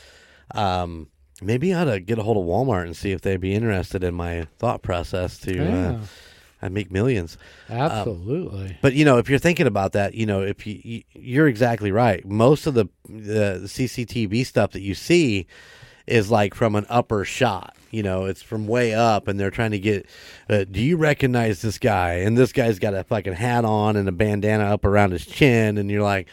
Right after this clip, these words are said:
Speaker 1: "I fucking can't even see this guy's face." You know, if you would think that you would have angles in every direction on the in and out doors to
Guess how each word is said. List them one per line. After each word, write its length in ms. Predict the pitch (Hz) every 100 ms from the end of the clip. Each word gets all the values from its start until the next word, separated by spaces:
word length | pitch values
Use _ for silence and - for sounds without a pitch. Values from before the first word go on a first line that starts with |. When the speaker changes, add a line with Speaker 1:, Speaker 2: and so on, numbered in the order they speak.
| - - - - -
Speaker 1:
"I 120 | - 117
fucking 480 | - 156 - 135
can't 260 | - 127 123
even 200 | 110 107
see 220 | - -
this 180 | 110 95
guy's 260 | - 85 -
face." 580 | - 151 101 82 85 - _ _ _ _ _ _
You 120 | 110 113
know, 160 | 101
if 200 | 101 104
you 100 | 139
would 160 | 156 120
think 200 | 127 113
that 160 | 101 110
you 80 | 113
would 80 |
have 260 | 87 101 92 101
angles 600 | 104 113 101 95 82 - _ _ _ _ _
in 200 | 113 104 -
every 280 | 123 120 120
direction 1000 | 101 95 95 127 143 - - 90 95 92 _
on 240 | 110 107 98
the 200 | 95 -
in 100 | 127 117
and 100 | 101
out 280 | 113 143
doors 540 | 107 92 90 90 92 - _ _ _ _ _
to 720 | - 113 104 101 95 92 85